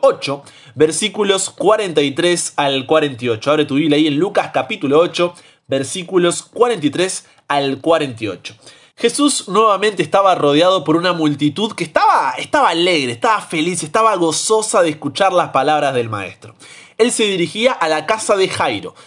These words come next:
Era el príncipe de la sinagoga. ¿Por qué? Porque su hija estaba muriendo.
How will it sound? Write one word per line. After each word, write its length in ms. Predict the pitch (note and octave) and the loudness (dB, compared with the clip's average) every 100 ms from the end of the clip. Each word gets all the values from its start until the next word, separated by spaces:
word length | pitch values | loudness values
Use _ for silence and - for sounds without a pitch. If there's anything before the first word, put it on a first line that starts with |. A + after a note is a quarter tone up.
| - | -2
Era 160 | A3+ A3+ | 4 4
el 140 | D#3+ | 4
príncipe 420 | G3+ G#3+ - F3 | -2 -4 -4 2
de 60 | D#3 | 2
la 100 | D3 | 2
sinagoga. 540 | F#3 A3 A#3 D3+ D#3+ - - - | 0 2 4 4 2 -2 -20 -2
¿Por 160 | A3 | -2
qué? 220 | - A#2 - - _ | 0 -6 -6 -20 _
Porque 240 | G#3+ G#3+ | -2 -2
su 180 | A3 A3+ | -4 -4
hija 160 | A#3 A#3 | -4 -6
estaba 300 | - A#3 G#3 | -2 0 2
muriendo. 540 | F#3 F3+ A3+ A2 - | 0 0 0 -2 -10